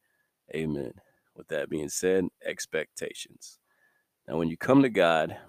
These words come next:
you have to have certain expectations. Don't come to him doubting, with your head down, not expecting anything. Come with him with expectations.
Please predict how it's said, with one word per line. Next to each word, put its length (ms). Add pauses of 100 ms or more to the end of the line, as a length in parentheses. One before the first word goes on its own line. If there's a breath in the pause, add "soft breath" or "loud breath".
(360 loud breath)
you 160
have 160
to 80
have 260
certain 540 (140)
expectations. 1040 (880)
Don't 180
come 220
to 80
him 320
doubting, 560 (600 loud breath)
with 140
your 120
head 260
down, 480 (580)
not 200
expecting 560
anything. 540 (500)
Come 180
with 140
him 340
with 160
expectations. 880